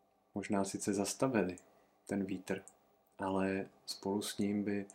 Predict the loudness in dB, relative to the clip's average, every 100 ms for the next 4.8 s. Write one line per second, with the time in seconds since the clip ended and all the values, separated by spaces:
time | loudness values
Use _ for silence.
0 | -20 -20 _ _ _ _ -6 -4 -2 0
1 | 0 0 0 2 2 0 -4 -8 -20 _
2 | _ -10 -6 -2 -2 -2 -6 -8 _ _
3 | _ _ _ _ _ _ -20 _ _ _
4 | _ _ _ _ _ 0 0 -2